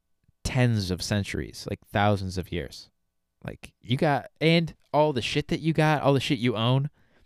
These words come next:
you're not taxed, you got your own fucking country, the Vatican. Dude, you're telling me they don't have the secrets of Alexandria underneath the Vatican?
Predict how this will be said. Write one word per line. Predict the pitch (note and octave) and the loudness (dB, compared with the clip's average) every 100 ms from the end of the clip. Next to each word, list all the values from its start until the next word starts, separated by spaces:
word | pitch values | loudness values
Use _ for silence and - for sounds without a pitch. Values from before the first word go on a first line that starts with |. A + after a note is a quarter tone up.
| _ _ _ - - - - - | _ _ _ -14 -12 -10 -12 -6
you're | A#2+ | 2
not | A#2+ B2+ - | 2 2 0
taxed, | B2+ C#3 - B2 | 0 0 -2 -2
you | |
got | C3 D3 | 2 2
your | C3 A#2+ | 2 2
own | B2+ | 0
fucking | - C3 A2+ F#2+ | 0 -2 -2 -10
country, | - A2 A#2 D3 D3+ - - - - - _ _ _ _ _ - - - | -6 -6 0 2 2 -2 -16 -20 -20 -20 _ _ _ _ _ -20 -20 -6
the | B2 | 0
Vatican. | A#2 C3 - D3+ D#3+ - - - | 2 2 0 -4 -6 -14 -20 -6
Dude, | - G#2 - - - - - - - | 0 0 -2 -10 -12 -12 -18 -14 -4
you're | D#3+ | -2
telling | F3 E3 | 0 0
me | D#3 | 0
they | B2+ | 0
don't | C3 B2 | 0 0
have | A#2 A#2+ A#2 | 2 2 4
the | G#2 | 0
secrets | - A#2 A#2+ - | -2 -6 -4 -4
of | G2 | -2
Alexandria | G2 G2 F#2+ F#2 G2+ G#2+ G2+ | -2 -2 -4 -4 -2 -4 -2
underneath | G2+ F#2 F#2+ F#2 | -4 -2 -4 -4
the | F2+ | -4
Vatican? | F2+ F#2 - G#2 | -4 -4 -4 -4